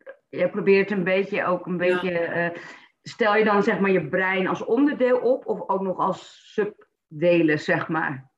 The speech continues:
Speaker 2: Nee, we kijken dan echt, dan echt pu-, dan in, in, in, met de three to five brain system code kijken we echt puur naar het brein. Van, eh, eh, als je op je denkende brein staat, weet je, dan, dan gebeurt er iets. Dan,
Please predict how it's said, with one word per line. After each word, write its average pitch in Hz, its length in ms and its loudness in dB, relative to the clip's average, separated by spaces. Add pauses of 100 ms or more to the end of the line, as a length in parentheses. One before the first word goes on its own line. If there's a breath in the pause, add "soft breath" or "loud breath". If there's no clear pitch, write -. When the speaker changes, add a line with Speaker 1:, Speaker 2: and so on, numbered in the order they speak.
(260)
Speaker 2:
Nee, 208 180 6
we 208 80 4
kijken 254 280 4
dan 240 160 4
echt, 247 400 -2
dan 254 180 4
echt 240 320 -2
pu-, 220 220 -2
dan 214 200 0
in, 226 220 2
in, 214 280 -2
in, 220 280 0
met 220 120 -2
de 214 500 4
three 240 140 -4
to 233 100 -12
five 208 240 2
brain 214 220 2
system 254 440 -6
code 262 260 4
kijken 208 320 2
we 196 100 2
echt - 340 -6
puur 220 300 2
naar 196 180 -2
het 170 120 -8
brein. 165 360 -4 (340 soft breath)
Van, 185 140 0
eh, 180 400 4
eh, 180 100 2
als 196 180 0
je 202 400 2
op 196 80 -4
je 208 100 -2
denkende 196 460 2
brein 180 300 -2
staat, - 360 -8
weet 170 160 -6
je, 196 100 0
dan, 180 240 -2
dan 185 100 0
gebeurt 202 400 4
er - 80 0
iets. 170 300 -6
Dan, 170 260 -2